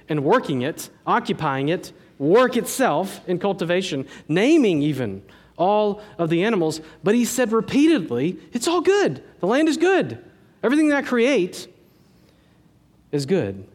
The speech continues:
And then it's tainted by sin, so much so that Paul says in Romans eight that even until the res-, final resurrection, the creation is groaning under sin.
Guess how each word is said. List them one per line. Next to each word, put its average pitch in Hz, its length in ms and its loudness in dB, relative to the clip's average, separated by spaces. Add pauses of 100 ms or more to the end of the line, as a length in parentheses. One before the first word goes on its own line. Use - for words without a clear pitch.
(140)
And 127 100 -6
then 151 100 -2
it's 131 220 -8
tainted 160 680 -4 (640)
by 151 160 -2
sin, 165 640 -2 (200)
so 285 320 2
much 277 200 2
so 170 320 0
that 151 300 -2
Paul 285 280 4
says 214 300 0
in 170 80 -6
Romans 170 380 0
eight 170 260 0 (240)
that 180 120 2
even 262 600 2 (240)
until 226 960 4 (800)
the 196 100 0
res-, 196 240 0
final 208 380 0
resurrection, 185 680 -2 (220)
the 185 100 0
creation 240 580 0
is 151 120 -2
groaning 123 560 -4 (340)
under 151 160 -2
sin. 104 420 -8